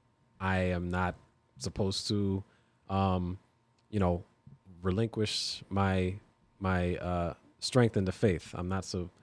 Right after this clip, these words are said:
supposed to deny Christ before anyone. And I,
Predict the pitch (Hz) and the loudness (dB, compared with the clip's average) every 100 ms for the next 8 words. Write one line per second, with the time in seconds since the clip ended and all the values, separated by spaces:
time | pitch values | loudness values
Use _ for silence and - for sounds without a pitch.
0 | - - _ - 104 104 98 - 104 92 | -20 -20 _ -8 0 2 2 0 2 2
1 | 90 - - - _ - 98 101 98 - | 0 -6 -20 -20 _ -2 4 4 4 4
2 | 120 95 - 92 - 95 110 101 73 62 | 4 4 0 -4 0 2 4 2 0 -6
3 | - _ _ _ _ 120 123 127 | -16 _ _ _ _ 4 4 4